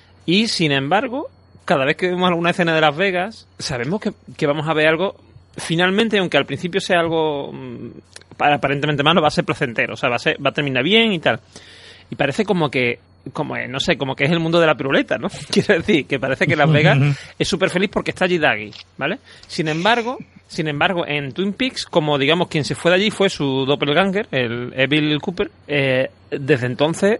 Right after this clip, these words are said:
Speaker 1: mm, si ya iban las cosas mal en Twin Peaks, ¿vale? Las cosas eran mucho peor. O sea, ya, mm, es un pueblo más de Estados Unidos, mm,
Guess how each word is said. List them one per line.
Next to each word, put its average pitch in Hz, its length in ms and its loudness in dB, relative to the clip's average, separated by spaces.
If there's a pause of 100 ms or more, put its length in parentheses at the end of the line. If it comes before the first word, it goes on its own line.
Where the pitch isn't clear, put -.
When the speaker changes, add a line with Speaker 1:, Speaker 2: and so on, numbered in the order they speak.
Speaker 1:
mm, 135 380 0
si 143 180 -2
ya 151 120 2
iban 175 300 2
las 170 100 2
cosas 165 260 2
mal 165 200 2
en 156 200 0
Twin 156 200 2
Peaks, - 400 -2 (220)
¿vale? 143 240 0 (520)
Las 139 140 0
cosas 151 220 0
eran 170 180 2
mucho 143 280 -6
peor. 170 180 0
O 151 40 -2
sea, 147 160 0
ya, 147 300 2
mm, 143 720 -4
es 127 100 0
un 151 460 0
pueblo 156 260 2
más 165 240 2
de 160 100 0
Estados 147 280 0
Unidos, 165 540 0
mm, 135 540 -6